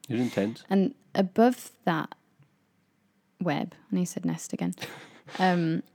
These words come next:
Speaker 2: there was another web higher up, which I noticed last night. So I think that spider came down from there and was like, "Look, bitch,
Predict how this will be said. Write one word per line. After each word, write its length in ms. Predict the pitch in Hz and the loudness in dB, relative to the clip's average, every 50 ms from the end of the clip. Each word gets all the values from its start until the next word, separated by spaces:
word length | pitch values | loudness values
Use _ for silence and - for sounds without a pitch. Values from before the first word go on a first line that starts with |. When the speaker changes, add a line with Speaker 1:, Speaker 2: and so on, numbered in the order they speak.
| - - | -10 0
Speaker 2:
there 120 | - 196 190 | 4 4 6
was 160 | 190 185 185 | 6 4 4
another 340 | 185 180 180 175 185 190 190 | 4 2 2 2 2 2 0
web 280 | 196 202 202 208 - - - _ _ _ _ _ _ _ _ _ _ - | 0 0 0 -2 -4 -6 -20 _ _ _ _ _ _ _ _ _ _ -20
higher 540 | - - - - 208 190 175 170 170 170 170 | -18 -14 -8 -2 0 2 2 2 2 2 0
up, 260 | 180 190 - - - | -2 -4 -6 -6 -8
which 140 | 180 - - | -6 -4 -2
I 20 | 185 | -2
noticed 460 | 180 175 170 175 - - 185 - - | 0 0 0 -2 -4 -6 -12 -8 -8
last 260 | 165 170 - - - | -8 -8 -8 -6 -4
night. 300 | - 62 64 - - - _ - _ _ _ _ _ _ - - - - - _ _ _ | -2 -2 -2 -2 -4 -6 _ -16 _ _ _ _ _ _ -20 -20 -20 -20 -20 _ _ _
So 160 | - - 185 | -4 0 2
I 100 | 170 180 | 4 4
think 300 | 185 - 180 175 165 - | 4 2 0 0 0 0
that 180 | - 165 - - _ - | -2 -4 -4 -4 _ -12
spider 360 | - - - 170 165 160 175 | -12 -6 -2 -2 -2 -2 -4
came 280 | - - 170 165 165 165 | -6 -4 -2 -2 0 0
down 240 | 160 170 170 170 170 | 0 -2 -2 -2 -4
from 200 | - 175 175 - | -2 -2 -2 0
there 100 | - - | 0 0
and 120 | 180 180 180 | 0 0 0
was 140 | 175 - 170 | -2 -2 -4
like, 280 | 170 170 - - - _ - - | -4 -6 -6 -10 -20 _ -4 -2
"Look, 360 | 175 175 170 - - - - | -2 -2 -2 -4 -8 -16 -8
bitch, 400 | - 175 - - - - - - | -6 -6 -6 -8 -12 -16 -16 -16